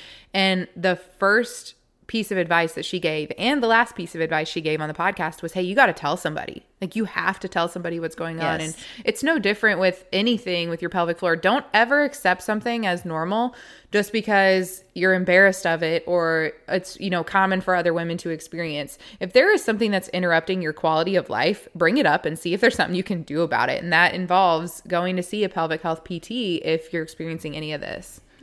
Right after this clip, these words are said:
Speaker 2: Yes. And there are so many other diagnoses. I feel like I could go on and on. We can, you know, obviously we help women heal any diastasis,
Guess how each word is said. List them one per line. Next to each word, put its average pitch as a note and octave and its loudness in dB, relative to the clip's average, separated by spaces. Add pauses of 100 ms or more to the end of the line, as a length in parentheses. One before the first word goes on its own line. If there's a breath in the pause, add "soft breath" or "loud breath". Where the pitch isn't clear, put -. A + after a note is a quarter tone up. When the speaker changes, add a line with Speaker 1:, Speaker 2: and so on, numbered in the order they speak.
Speaker 2:
Yes. E3 -4 (440 loud breath)
And A#3 2 (180)
there A#3 6
are A#3 8
so - 0
many E3+ 0
other D#3+ -2
diagnoses. D#3 -4
I E3 2
feel F3+ 0
like F3 2
I F3 0
could E3+ -10
go E3 2
on D#3 -2
and D3+ -2
on. D3 -2
We D#3+ -4
can, D#3+ -6
you F3 -4
know, D3+ -2
obviously D#3+ -2
we D#3+ 0
help E3 -2
women D3+ -2
heal D3 -2
any D3 -4
diastasis, G#3 -4